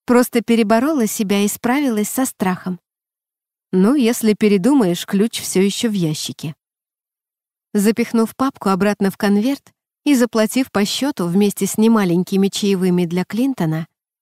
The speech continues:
я забралась в Ленд-Крузер и пустилась к шоссе по петляющим улочкам.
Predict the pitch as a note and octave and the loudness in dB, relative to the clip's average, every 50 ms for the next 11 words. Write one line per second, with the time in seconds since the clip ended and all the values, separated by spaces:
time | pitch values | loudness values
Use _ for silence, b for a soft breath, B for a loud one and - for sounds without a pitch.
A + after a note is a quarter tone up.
0 | _ _ - A#3 G3+ G#3 F#3+ F3+ G3 F3 F#3+ G3 F#3+ F#3 F#3 F3+ - - F3 F3 | _ _ 0 2 2 2 2 2 0 0 0 0 0 0 -2 -4 -4 -6 -4 -2
1 | F#3+ F#3 F3+ - - - A3 B3+ C4 A#3 - E3 - - _ _ _ _ _ - | 0 0 -2 -2 -4 -4 -2 -2 -2 -2 -2 -4 -6 -6 _ _ _ _ _ -4
2 | C#4 C4 - - - - - - C#4+ C4 B3 A3+ - - - - - G3+ - - | -2 -2 0 0 -2 -2 -2 -2 0 0 0 -2 -2 -6 -6 -4 -4 -4 -4 -4
3 | - C4+ C#4 - B3 A3+ - A3 G#3 - G3+ F#3+ G3 G3+ G3+ F#3+ - - A#3+ A3+ | -4 -6 -6 -4 -4 -4 -2 -2 -4 -2 -2 -2 0 0 -2 -2 -2 -2 -2 -2
4 | - - A#3 A3 F#3 D#3+ D#3+ - - - - E3 D#3+ D3+ | -2 -2 -2 -2 0 -2 -4 -8 -12 -12 -10 -10 -10 -10